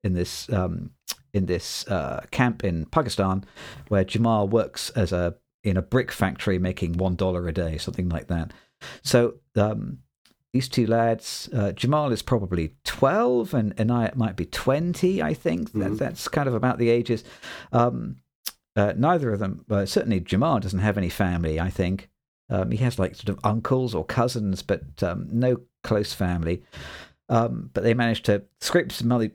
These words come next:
Speaker 1: money together, and then they embark on this long, twisting journey across the Middle East and across Europe,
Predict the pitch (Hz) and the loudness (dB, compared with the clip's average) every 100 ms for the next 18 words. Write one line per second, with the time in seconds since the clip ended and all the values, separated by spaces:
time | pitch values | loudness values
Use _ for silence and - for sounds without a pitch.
0 | - 123 110 107 110 104 104 - 113 117 | 0 2 2 2 2 4 0 2 0 2
1 | 117 - - 107 117 113 120 113 107 101 | 0 -2 0 2 4 2 0 -2 0 0
2 | 117 123 123 98 98 - 147 - 117 101 | 2 2 2 -2 -6 0 0 2 0 0
3 | 90 101 98 85 80 - 120 110 - 92 | 2 0 0 -2 -4 0 0 0 -2 0
4 | 151 98 85 - 85 80 120 107 - 95 | 2 2 0 -4 -4 0 0 0 -2 0
5 | 85 73 | 0 -4